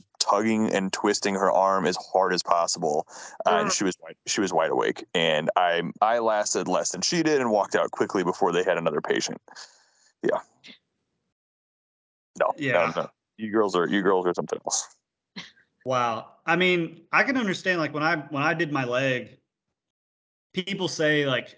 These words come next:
Speaker 3: it must have been shock took over. I felt super calm. It,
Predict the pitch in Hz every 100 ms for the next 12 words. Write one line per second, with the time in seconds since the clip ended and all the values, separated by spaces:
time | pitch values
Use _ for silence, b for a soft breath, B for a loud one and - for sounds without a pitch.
0 | - 131 139 135 135 127 117 - 131 131
1 | - 131 127 123 127 - _ _ _ 131
2 | 143 - 202 156 131 - _ - - -
3 | - 139 151 156 165 156 147 147 147 151
4 | 143 - 123